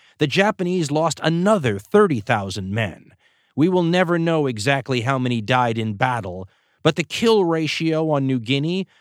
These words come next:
was mounting to levels rarely seen in modern war."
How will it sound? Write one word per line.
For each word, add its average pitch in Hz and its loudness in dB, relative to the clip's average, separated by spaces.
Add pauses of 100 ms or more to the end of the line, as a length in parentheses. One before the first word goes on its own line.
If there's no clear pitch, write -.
was 131 -2
mounting 160 0
to 160 0
levels 139 -2
rarely 131 2
seen 110 -2
in 104 -4
modern 104 -4
war." 95 -8